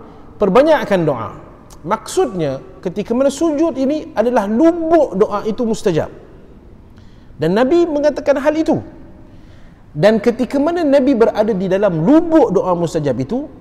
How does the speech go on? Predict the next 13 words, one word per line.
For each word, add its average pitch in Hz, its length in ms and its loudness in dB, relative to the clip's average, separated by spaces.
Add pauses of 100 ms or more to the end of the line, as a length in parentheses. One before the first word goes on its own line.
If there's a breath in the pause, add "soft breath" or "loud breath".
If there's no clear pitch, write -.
(200)
lihat 247 320 -4
apa 262 240 -4
Nabi 294 160 0
minta. 320 320 0 (640)
Nabi 226 160 0
minta 302 320 2
apa? 269 240 0 (320)
Allahumma 269 480 4
ghafirli, 262 560 4
wahai 151 240 -2
Tuhan 185 160 -6
ampunkan 226 480 -8
aku. 160 200 -16